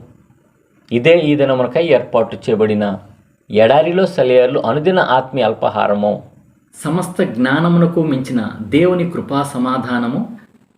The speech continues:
ప్రభువైన యేసుక్రీస్తు వలన మీ హృదయములకు, మీ తలంపులకు కావలి ఉండునుగాక.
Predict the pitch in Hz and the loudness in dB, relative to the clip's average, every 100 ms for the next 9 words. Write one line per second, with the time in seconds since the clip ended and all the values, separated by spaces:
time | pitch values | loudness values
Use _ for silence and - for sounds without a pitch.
0 | - 151 156 151 127 180 190 202 190 170 | 0 2 2 0 2 0 0 -4 -2 -4
1 | - 135 113 113 107 - 123 196 165 143 | -2 -2 -2 -4 -8 -8 -2 0 0 -2
2 | 135 120 117 120 113 - 120 139 131 120 | 0 -2 -4 -4 -6 -4 -4 -4 -4 -6
3 | 117 110 101 110 104 - - _ - 120 | -6 -8 -8 -8 -10 -14 -20 _ -4 0
4 | 123 113 113 135 190 101 98 107 98 | 0 0 0 0 0 -4 -6 -10 -12